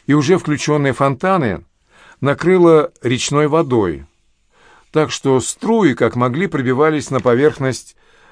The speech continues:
рядом с затопленными грибками от солнца, от которых над поверхностью остались только шляпки. А ещё на протяжении всей прогулочной зоны вдоль реки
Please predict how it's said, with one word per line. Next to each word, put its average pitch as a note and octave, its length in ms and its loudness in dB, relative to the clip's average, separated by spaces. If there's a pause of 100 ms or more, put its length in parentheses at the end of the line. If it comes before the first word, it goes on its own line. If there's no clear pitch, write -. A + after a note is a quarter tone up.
(140)
рядом C3 440 2
с F2 40 -6
затопленными C#3 840 -2 (400)
грибками C3+ 640 0
от C3+ 160 -2
солнца, A2 600 -2 (520)
от C3 140 -2
которых C3 500 0
над B2+ 160 -2
поверхностью B2+ 720 0
остались B2+ 460 -2
только A#2+ 280 0
шляпки. F#2 640 -4 (1160)
А C3+ 80 0
ещё D#3 320 2
на F3+ 100 4
протяжении C3+ 600 0
всей C3 220 0
прогулочной A#2 840 0
зоны A#2+ 540 0
вдоль A2+ 320 2
реки E3+ 500 0